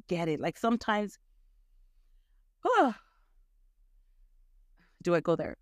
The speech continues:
I, I get the whole thing about, you know, people talk about, um,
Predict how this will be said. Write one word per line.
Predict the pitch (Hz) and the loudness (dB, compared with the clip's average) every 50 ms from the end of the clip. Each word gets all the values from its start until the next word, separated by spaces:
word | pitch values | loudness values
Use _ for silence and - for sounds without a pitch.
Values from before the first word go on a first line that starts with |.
| _ _ _ - - - | _ _ _ -20 -8 -2
I, | - 185 180 180 - _ | -2 0 0 -2 -2 _
I | - 190 | 2 2
get | 175 180 214 226 240 - | 4 4 4 4 4 4
the | 226 196 | 2 0
whole | - 196 196 190 - - | 2 0 -4 -4 -2 -2
thing | 196 180 180 | -2 0 0
about, | 165 165 160 160 151 151 - | 0 2 2 2 0 -2 -4
you | - 165 | -4 -4
know, | 165 165 | -2 -4
people | 156 - 180 180 - 170 | -4 -6 -6 -6 -6 -8
talk | - - - 170 - | -6 -6 -6 -6 -6
about, | 165 143 165 156 156 151 - | -4 -4 -4 -2 -4 -4 -6
um, | - 156 151 147 147 151 147 | -6 -6 -4 -4 -4 -6 -6